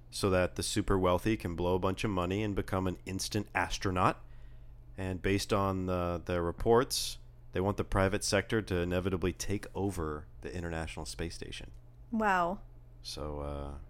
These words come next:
Speaker 1: yeah, make it more of a, a, like, build up the economy of space travel, the platform, and the conversation around you know, monetizing space stuff.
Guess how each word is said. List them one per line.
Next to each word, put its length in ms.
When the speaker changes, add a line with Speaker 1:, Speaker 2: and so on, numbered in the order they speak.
Speaker 1:
yeah, 200
make 200
it 100
more 280
of 120
a, 320
a, 140
like, 240
build 220
up 120
the 100
economy 640
of 260
space 380
travel, 440
the 120
platform, 640
and 100
the 40
conversation 760
around 520
you 160
know, 120
monetizing 680
space 300
stuff. 380